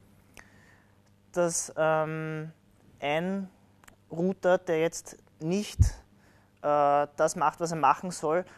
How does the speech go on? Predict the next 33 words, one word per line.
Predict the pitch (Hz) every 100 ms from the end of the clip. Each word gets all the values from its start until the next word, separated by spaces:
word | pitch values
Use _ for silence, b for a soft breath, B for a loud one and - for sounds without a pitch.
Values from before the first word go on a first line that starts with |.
| B
das | 165
ganze | 170 160 165
Netz | 160 -
in | 175
die | 165
Knie | - 156 147
zwingt. | 180 196 - B B
Man | 165
kann | 170
jetzt | 175 -
zwar | 190
nicht | 180 180
wirklich | 185 190
verhindern, | - 165 180 202 165 180 208 - B B B
dass | 175
es | 185
zum | - 185
Beispiel | 143 160 - - 190 -
ein, | 143 151 170 180 180 - _ _ _ _ _ _ _ - - B B B B
äh, | 147 147 151
Störsender | - - 151 185 165 143 143 151 202 - _ b b b b _ - -
lokal | 160 - 147 165
das | 180 165
Netz | 156 - -
stört, | - - 135 156 - - _ b b b b
aber | 151 160 165 170 B B B
man | 165
kann | - 175
verhindern, | 180 180 170 190 180
dass | 196
jetzt | 190 -
ein | 135 170
Router | 170 175 196